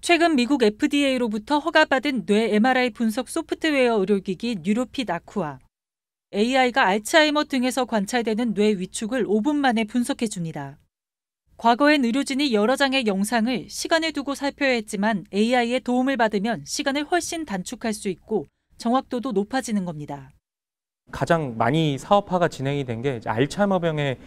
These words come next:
Speaker 2: 이제 진단 솔루션이고, 엠알아이 분석 소프트웨어 그리고 펫 분석 소프트웨어 두 가지 모두 보유를 하고 있습니다.
Speaker 1: 엠알아이 분석 소프트웨어로는 알츠하이머가 있을 때 생기는 비정상적인 뇌의 위축을,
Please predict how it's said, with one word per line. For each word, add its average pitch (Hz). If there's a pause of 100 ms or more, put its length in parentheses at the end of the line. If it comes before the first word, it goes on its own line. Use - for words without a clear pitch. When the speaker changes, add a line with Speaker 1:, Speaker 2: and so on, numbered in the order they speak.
(120)
Speaker 2:
이제 120
진단 170
솔루션이고, 147 (340)
엠알아이 127
분석 120
소프트웨어 170 (260)
그리고 123
펫 -
분석 135
소프트웨어 160
두 -
가지 135
모두 107
보유를 117
하고 151
있습니다. - (840)
Speaker 1:
엠알아이 294
분석 285
소프트웨어로는 302
알츠하이머가 262
있을 214
때 254
생기는 294
비정상적인 262
뇌의 202
위축을, 165